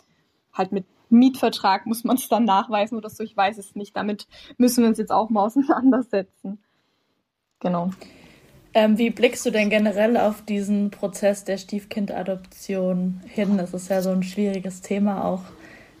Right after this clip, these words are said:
Speaker 2: ähm, was einfach ja auch noch aussteht, gelöst zu werden von unserem Staat.
Speaker 1: Ja.
Speaker 2: <laughs>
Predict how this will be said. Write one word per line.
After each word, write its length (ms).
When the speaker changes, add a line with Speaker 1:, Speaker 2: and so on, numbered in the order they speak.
Speaker 2:
ähm, 580
was 320
einfach 320
ja 100
auch 120
noch 200
aussteht, 520
gelöst 440
zu 120
werden 500
von 400
unserem 640
Staat. 680
Speaker 1:
Ja. 400
Speaker 2:
<laughs> 60